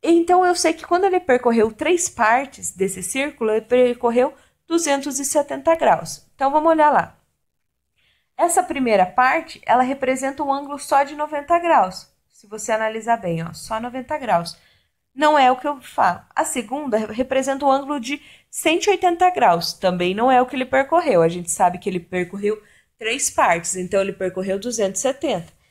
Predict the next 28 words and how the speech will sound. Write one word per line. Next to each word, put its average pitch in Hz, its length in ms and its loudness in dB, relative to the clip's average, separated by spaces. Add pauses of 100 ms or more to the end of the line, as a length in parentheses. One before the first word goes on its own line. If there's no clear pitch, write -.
(260)
que 302 120 -8
é 262 120 6
a 233 100 6
figura 247 720 -2 (160)
C. - 480 -4 (840)
Agora, 247 220 4
pra 220 400 4
analisar 226 800 2
a 220 120 2
D 180 280 0
e 175 80 2
a 196 140 4
E, 262 260 0 (340)
por 269 120 -8
que 294 140 -12
que 381 80 0
eu 349 80 2
tô 349 80 0
excluindo 285 600 -2
elas? 175 400 2
Porque 269 300 -4
elas 311 220 4
não 302 280 -2
são 330 280 0
uma 320 160 0
representação 247 960 0 (180)
no 330 140 -10
plano. 226 480 0